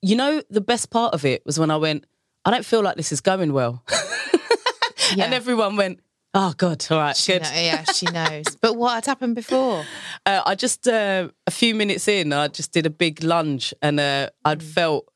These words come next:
Speaker 1: the contents of my moon cup empty.
Speaker 2: Uh, it could have happened to anyone.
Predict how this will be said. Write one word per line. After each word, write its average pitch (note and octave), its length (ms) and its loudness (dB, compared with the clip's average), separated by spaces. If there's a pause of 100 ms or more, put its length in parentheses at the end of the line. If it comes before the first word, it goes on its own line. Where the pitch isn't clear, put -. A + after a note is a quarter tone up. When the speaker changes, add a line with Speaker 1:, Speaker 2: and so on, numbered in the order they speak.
(120)
Speaker 1:
the C#3+ 300 2
contents D#3+ 640 -2
of C3+ 100 -8
my C#3 100 2
moon D3 280 0
cup - 300 -4
empty. C#3 460 -2
Speaker 2:
Uh, D#3 160 -10
it F#3 180 -8
could E3+ 160 -6
have D#3 100 -8
happened D3+ 260 -8
to D3+ 120 -6
anyone. C#3 320 -12